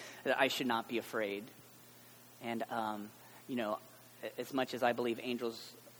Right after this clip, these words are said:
are among us or whatever, you know, I don't know, whatever country song you want to employ here. You know, most importantly for you and I is this. Who are you reassuring that they should not be afraid? Because that is your call as a follower of Jesus, true?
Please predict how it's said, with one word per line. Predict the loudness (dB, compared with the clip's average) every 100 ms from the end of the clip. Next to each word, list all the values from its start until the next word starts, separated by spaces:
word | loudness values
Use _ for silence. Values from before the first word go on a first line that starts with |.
| -10 -4
are | 0
among | 0 0 2
us | 2 0 -2
or |
whatever, | 0 2 0 -2
you | -2
know, | -4 -2
I | -4
don't | -4
know, | -6 -2
whatever | 0 2
country | 0 -2 -2
song | 0 0 2
you | 2
want | 0
to | 0
employ | -4 -4 -4 0 2
here. | 2 -2 -2 -6 -18 -20 -20 -20 -20 -20 -20 -20 -6
You | 2
know, | 4
most | 4 2
importantly | -2 0 2 2 2 0 0
for | -2
you | -4 -2
and | -2
I | -2 -2 -4
is | -6 -4
this. | -4 -4 -10 -16 -18 -20 -20 -20 -20 -20 -20 -20 -20 -20 -20 -20 -12
Who | -2 0
are |
you | 0 0 -2
reassuring | 0 -2 -4 -6 -8 -8 -10 -12 -20 -20 -20 -20 -20 -20 -20 -20 -20 -6
that | -6
they | 0 -2
should | 0 -4
not | -2 -2 -4
be | -8
afraid? | -8 -8 -8 -10 -14 -20 -20 -20 -20 -20 -20 -20 -20 -20 -6
Because | -2 -2 -2
that | 0 2
is | 2 0
your | -2
call | -4 -2 -2 -2
as | -4
a | -4
follower | 0 2 0
of | -2
Jesus, | -2 -4 -4 -10
true? | -8 -2 0